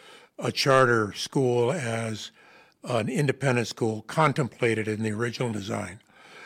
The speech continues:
It is under all the same regulations and red tape that the, uh, district schools are. Uh, that's one thing. Secondly, we did not address the issue of capital cost. That drove the charter schools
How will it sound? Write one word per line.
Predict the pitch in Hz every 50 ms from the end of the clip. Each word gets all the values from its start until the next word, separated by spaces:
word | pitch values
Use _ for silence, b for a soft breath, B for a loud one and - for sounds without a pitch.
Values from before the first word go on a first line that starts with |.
| B B B B B _
It | - - 139 147 285
is | 226 139 135 127 160
under | 143 131 131 127 - -
all | - 180 143 147 147 147 147
the | 139 127 107
same | - - 147 131 131 127 120 113 107
regulations | 113 127 139 127 131 123 123 123 120 113 - - 127 120 117 110 117
and | 113 110 107 101 B B B B B B B -
red | 123 135 135 131 117 -
tape | - 127 127 120 117 - -
that | - 117 113 - -
the, | 120 110 107 107 - B B B B B B B B B B -
uh, | - 127 120 113 107 110 131 208 - 143
district | 120 147 127 - - 151 - -
schools | - - 123 110 104 98 - -
are. | 107 92 - - _ b b b b b b b b b b b b -
Uh, | 226 135 127 120 113 113 - - - _ _ _ _ _ _ - -
that's | 143 127 143 147 135 - - _ _ - 226 185
one | 175 175 143 147 139 127 113
thing. | - 117 - -
Secondly, | - - - 202 220 - 233 196 156 151 147 139
we | 127 123 127
did | 117 - 135 127
not | 135 131 127 139 143 143
address | 135 110 - 131 127 123 - - -
the | 196 220 170
issue | 120 104 - - 117
of | 104 - - -
capital | - - 135 123 - - - 123 110
cost. | - - 113 107 101 92 82 - - - - _ B B B B B B B B B B B B B _ -
That | 151 151 - 220 202 139
drove | 117 123 147 160 165 165 156 147 143 131 -
the | 135 117
charter | - - 139 131 131 131 117
schools | - - 123 113 113 113 117 113 - -